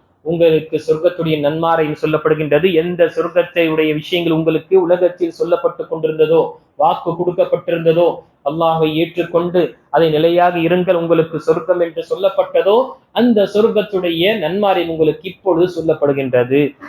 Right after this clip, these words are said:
"நஹ்னு அவுலியாஉக்கும் ஃபில் ஹயாத்தி துன்யா வ ஃபில் ஆஹிரா", நாம் எப்படி இந்த மார்க்கத்தில் நீ எப்படி நிலையாக இருந்தாயோ,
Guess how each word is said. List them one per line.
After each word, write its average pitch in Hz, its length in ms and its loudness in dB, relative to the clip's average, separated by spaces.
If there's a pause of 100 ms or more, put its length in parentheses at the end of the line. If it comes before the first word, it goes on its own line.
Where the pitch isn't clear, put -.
(140)
"நஹ்னு 151 320 0
அவுலியாஉக்கும் 151 800 0
ஃபில் 139 220 -2
ஹயாத்தி 143 400 2 (100)
துன்யா 180 280 2
வ 202 160 0
ஃபில் 156 160 0
ஆஹிரா", 175 400 0 (420)
நாம் 170 180 -4
எப்படி 165 360 0
இந்த 170 200 0 (500)
மார்க்கத்தில் 190 600 2
நீ 180 140 2
எப்படி 180 320 0
நிலையாக 175 440 4
இருந்தாயோ, 160 340 2